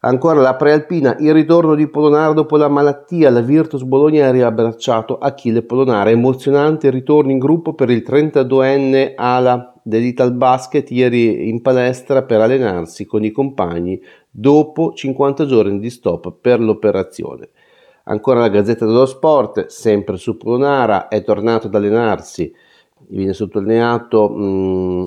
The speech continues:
"il club ringrazia tutti i professionisti, le strutture e le persone che hanno seguito Achille nella diagnosi e sul ritorno al, nel ritorno sul parquet".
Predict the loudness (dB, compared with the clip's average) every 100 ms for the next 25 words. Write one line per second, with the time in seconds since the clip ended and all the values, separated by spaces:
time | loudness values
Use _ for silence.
0 | -8 -8 -2 0 2 2 0 2 0 0
1 | -6 -6 -6 -4 -6 -6 -6 -4 0 2
2 | 2 -2 -4 -4 -4 -6 -10 -8 -2 0
3 | 2 0 0 -2 -4 -2 -2 -2 -2 -2
4 | -4 -6 -8 -6 -4 -4 -6 -6 -8 -4
5 | -4 -6 0 2 2 0 0 -2 -2 -4
6 | -4 -4 -4 -4 -6 -8 -6 -6 -6 -8
7 | -6 -6 -4 -6 -6 -6 -4 -4 -4 -2
8 | 0 -2 -2 -4 -4 -6 -6 -4 0 -2
9 | -2 -4 -4 -2 -2 -2